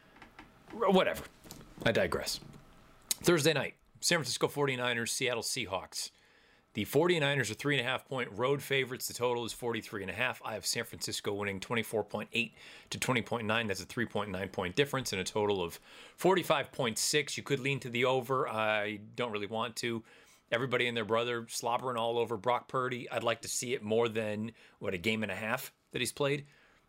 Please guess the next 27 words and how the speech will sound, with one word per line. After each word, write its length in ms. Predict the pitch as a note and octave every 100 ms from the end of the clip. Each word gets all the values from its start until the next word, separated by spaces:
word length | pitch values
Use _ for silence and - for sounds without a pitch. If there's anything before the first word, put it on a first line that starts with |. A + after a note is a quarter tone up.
| - - D#3+
Not 220 | A#2+ C3
saying 200 | D3+ C#3
that 100 | B2
he 80 | C3+
can't 320 | A#2+ C#3 F#3+
do 160 | G2+ A2
it, 80 | D#3
and 80 |
not 180 | A#2 -
saying 200 | - B2
that 120 | B2+
San 140 | - C#3+
Francisco 400 | - - - A#2+
can't 260 | - B2
continue 380 | A#2 G#2+ C3 B2+
to 80 | A2
succeed, 640 | - A2+ - C3+ A#2 A2 - - - - -
but 260 | B2+ A2+ - _ _ _ -
I, 140 | - B2 - -
I 100 | -
think 220 | C#3 E3 C3+
when 140 | D3
everyone 400 | D3+ D#3+ D#3+ C#3+
continues 500 | D3 C#3 D3 C#3+ C3+
to 80 | -
get 360 | G#2 A#2+ B2 -
more, 720 | A2 B2 C3 B2+ B2+ A#2+ A2+